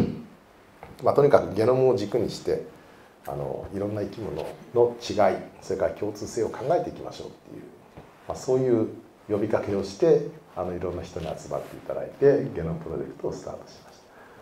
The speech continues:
た。で、今ここに書いてあるですね、生き物はほとんど全部、あの、ゲノムが実はもう決まってしまいました。で、これを千九百九十二年頃にみんなで始めた頃には、こんなもの全部読めるとは思ってなかったんですね。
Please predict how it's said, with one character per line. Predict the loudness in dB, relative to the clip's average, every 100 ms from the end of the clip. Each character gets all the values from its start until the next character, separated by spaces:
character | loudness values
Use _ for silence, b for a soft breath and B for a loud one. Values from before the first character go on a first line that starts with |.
| B B 4
た。 | 8
で、 | 12
今 | 12 12 8
こ | 6
こ | 6
に |
書 | 6 4
い | 6
て | 0
あ |
る | -2 -6
で |
す | -10 -12
ね、 | -12 -12 B B B B -8
生 |
き | 0
物 | 2 4 4
は | 2
ほ | 4 6
と | 6
ん | 4
ど |
全 | 4 6 4
部、 | 2 -2 -4
あ | -6
の、 | -6
ゲ | -4
ノ | -2
ム | 0
が | 0 -2
実 | -2 -2
は |
も | -2
う | -8
決 | -2
ま | 0
っ |
て | 2
し | 2
ま | 2 0
い |
ま | -2
し |
た。 | -6 -10 B B B B B -4
で、 | 0
こ | 6 10
れ |
を | 12 10 8 0 -12 -2
千 | 4 8
九 | 8
百 | 6
九 | 4
十 | 4
二 | 4 4
年 | 4 4
頃 | 4
に | 2 -2 -4
み | -2
ん | 2
な | 4
で | 4
始 | 0 2
め | 4
た | 4
頃 | 4 2
に | 2 0
は、 | -2 -2
こ | 0
ん |
な | 2
も | 2
の | 2
全 | 2 2
部 |
読 | 0 2
め | 2
る | 2
と | 0
は |
思 | 2 0
っ | 0
て |
な | -4
か | -4
っ | -8
た | -12
ん |
で | -14
す |
ね。 | -14